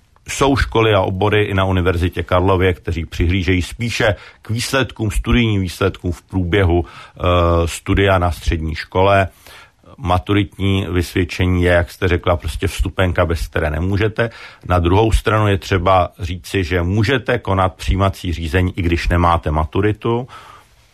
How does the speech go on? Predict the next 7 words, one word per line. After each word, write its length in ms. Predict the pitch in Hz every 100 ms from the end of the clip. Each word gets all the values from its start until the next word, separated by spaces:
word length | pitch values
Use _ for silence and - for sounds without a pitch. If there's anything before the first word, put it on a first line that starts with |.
| _ -
Může 300 | 90 80 90
ten 300 | 85 87 82 76
čas 340 | - 78 -
být 200 | 82 78
nějaký, 460 | 87 80 80 80 76
eh, 280 | 85 82 82
posunutý. 720 | - 82 - 127 120 120